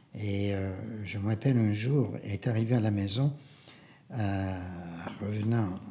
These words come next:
visiter, euh, les frères, les parents en région de Sorel, où il y avait un incendie dans la maison voisine, et est-ce que, euh, j'ai pas de double de ce que j'ai fait,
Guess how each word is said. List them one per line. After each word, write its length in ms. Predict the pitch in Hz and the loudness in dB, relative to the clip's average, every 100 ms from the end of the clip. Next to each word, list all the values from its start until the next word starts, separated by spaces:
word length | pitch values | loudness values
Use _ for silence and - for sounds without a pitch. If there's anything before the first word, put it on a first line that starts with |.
| 104 101 98 | -10 -8 -6
visiter, 840 | 104 104 104 101 - 117 107 98 101 | -4 -2 -4 -6 -4 0 2 0 -2
euh, 760 | 90 87 - - - - - 104 | -6 -10 -18 -20 -20 -20 -14 -8
les 160 | 98 | -6
frères, 600 | 92 - 123 127 147 139 123 | -8 -6 0 2 4 2 0
les 100 | 98 | -2
parents 580 | - 101 123 123 113 101 117 113 107 | -4 -2 0 2 0 -2 -8 -12 -8
en 40 | |
région 260 | 104 95 107 | -6 -4 -4
de 60 | 101 | -4
Sorel, 460 | 101 90 131 139 139 - - - | -6 -2 2 2 0 -6 -20 -16
où 60 | - | -12
il 60 | 87 | -8
y 40 | |
avait 520 | 98 117 101 95 87 110 | -4 -2 -2 -4 0 4
un 60 | |
incendie 760 | 123 - 117 104 101 120 110 101 - - - - | 4 4 2 0 -2 -2 -2 -4 -10 -18 -18 -10
dans 180 | 107 107 | -4 -2
la 100 | 110 | 2
maison 340 | 110 101 123 98 | 2 2 0 0
voisine, 600 | 92 92 107 147 147 135 104 | -2 0 4 6 6 4 0
et 300 | 107 120 127 - - - - | 2 2 2 -4 -16 -10 -4
est-ce 140 | 110 | -4
que, 120 | - | 0
euh, 960 | 117 123 113 - - - - - - - | 4 6 4 0 -16 -20 -20 -12 -4 -2
j'ai 200 | 98 120 | 0 2
pas 140 | 110 110 | 2 2
de 100 | 101 | 2
double 440 | 104 135 117 104 | 4 4 4 0
de 200 | 101 92 | -2 -4
ce 180 | - 92 | -4 -6
que 160 | 87 | -6
j'ai 160 | 95 90 | -6 -6
fait, 540 | - 127 151 147 120 | -4 2 4 4 2